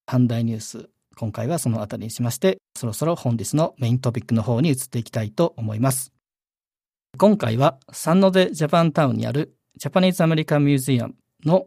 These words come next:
ボードメンバーの一人でいらっしゃる、ジョー安武さんのプレゼンテーション及びインタビューの様子をお届けしたいと思います。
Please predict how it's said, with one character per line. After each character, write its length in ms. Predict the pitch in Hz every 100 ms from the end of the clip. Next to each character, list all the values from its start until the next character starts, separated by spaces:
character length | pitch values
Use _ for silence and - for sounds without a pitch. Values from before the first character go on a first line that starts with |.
| -
ボ 160 | 147
ー 40 | 180
ド 100 | 185
メ 140 | 185
ン 100 | 135
バ 80 | 113
ー 60 | 123
の 120 | 160
一 160 | -
人 100 | 117
で 60 | 110
い 60 | 110
ら 80 |
っ 20 | 101
し 100 | 123
ゃ 40 |
る、 220 | 139 - _ _ _ -
ジ 140 | 156
ョ 180 | 156 -
ー 100 | -
安 140 | 120
武 320 | - 160 160 -
さ 140 | 143
ん 80 | 160
の 140 | 196
プ 160 | - 135
レ 80 | 131
ゼ 100 | 127
ン 80 | 127
テ 200 | 131 117
ー 40 |
シ 140 | -
ョ 60 | 113
ン 120 | 123 -
及 280 | 117 120 127
び 240 | 185 202 -
イ 80 | 156
ン 80 | 135
タ 140 | 117
ビ 80 | 110
ュ 20 |
ー 40 | 113
の 120 | 117
様 120 | 123
子 160 | 131 180
を 120 | -
お 60 | -
届 240 | 113 113 107
け 20 |
し 100 | -
た 140 | 123
い 80 | 113
と 240 | 170 170 123
思 180 | 110
い 60 | 113
ま 140 | 139
す。 180 | - -